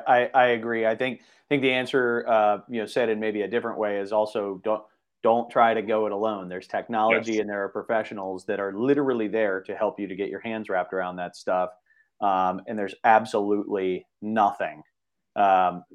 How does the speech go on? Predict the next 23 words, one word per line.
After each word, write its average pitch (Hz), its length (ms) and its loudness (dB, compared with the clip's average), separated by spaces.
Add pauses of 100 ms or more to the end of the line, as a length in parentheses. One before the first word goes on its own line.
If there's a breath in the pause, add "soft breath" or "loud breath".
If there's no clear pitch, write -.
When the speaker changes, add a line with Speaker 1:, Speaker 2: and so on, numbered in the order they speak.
Speaker 1:
that, 107 280 -2
that, 95 260 0 (140)
uh, 92 180 -2
should 95 240 -8
stop 101 320 2
you 92 180 -8
from, 90 340 -10
from 95 280 -12
reaching 90 280 -10
out 82 180 -8
to 85 60 -16
those 73 240 -12
folks. - 260 -12 (440 soft breath)
Um, 123 420 8 (800)
just 147 200 6
a 139 40 2
quick 156 260 8
reminder 139 400 8
to 139 180 4
our 123 160 8
audience, 123 320 6
please, 135 480 2
uh, 120 400 6